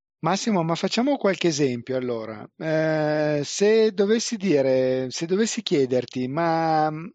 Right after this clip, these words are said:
Massimo, ma tu hai mai ricevuto dei fiori da una ragazza?"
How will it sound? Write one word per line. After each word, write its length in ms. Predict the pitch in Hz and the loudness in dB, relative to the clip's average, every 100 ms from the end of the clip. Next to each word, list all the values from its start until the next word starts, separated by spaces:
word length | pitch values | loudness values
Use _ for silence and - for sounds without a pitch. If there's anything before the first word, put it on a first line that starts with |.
| - - _ | -20 -20 _
Massimo, 460 | 214 208 - 165 | -4 -2 -2 -4
ma 120 | 202 262 | -2 -2
tu 140 | - | 0
hai 160 | 285 147 | 2 2
mai 240 | 156 190 | 2 4
ricevuto 580 | 185 196 269 190 143 135 | 2 0 -2 -2 -4 -4
dei 200 | 127 131 | -2 -4
fiori 300 | - 139 139 | 0 0 2
da 120 | 139 | 0
una 200 | 139 143 147 | 0 2 2
ragazza?" 760 | 156 135 113 - - 127 131 | 2 0 -4 -10 -10 -8 -8